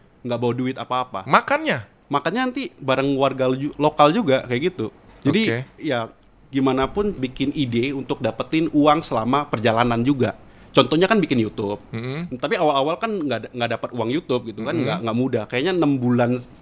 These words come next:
Speaker 1: setelah pertama kali trip baru dapat duit dari YouTube. Nah, kalau dapat duit itu kadang ya pakai untuk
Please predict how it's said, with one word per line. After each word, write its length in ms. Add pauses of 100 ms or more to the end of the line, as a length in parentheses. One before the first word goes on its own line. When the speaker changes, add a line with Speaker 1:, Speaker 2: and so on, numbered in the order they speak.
(100)
Speaker 1:
setelah 420
pertama 380
kali 240
trip 240
baru 160
dapat 240
duit 160
dari 240
YouTube. 400 (280)
Nah, 120
kalau 160
dapat 240
duit 160
itu 160
kadang 240
ya 160
pakai 320
untuk 240